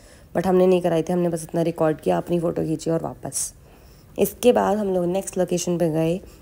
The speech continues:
हनुमान वर्ल्ड, which was beautiful and amazing for an adventure spot। We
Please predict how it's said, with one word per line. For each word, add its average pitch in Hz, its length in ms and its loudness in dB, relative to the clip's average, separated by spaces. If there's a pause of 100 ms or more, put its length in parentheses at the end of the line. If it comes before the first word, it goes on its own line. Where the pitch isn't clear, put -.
(200)
हनुमान 165 520 2
वर्ल्ड, 156 280 0 (420)
which 240 260 2
was 175 260 2 (200)
beautiful 180 760 2
and 170 280 0
amazing 160 540 0 (140)
for 160 200 2 (200)
an 151 120 -2 (140)
adventure 151 520 -2
spot। - 680 -2 (640)
We 180 140 4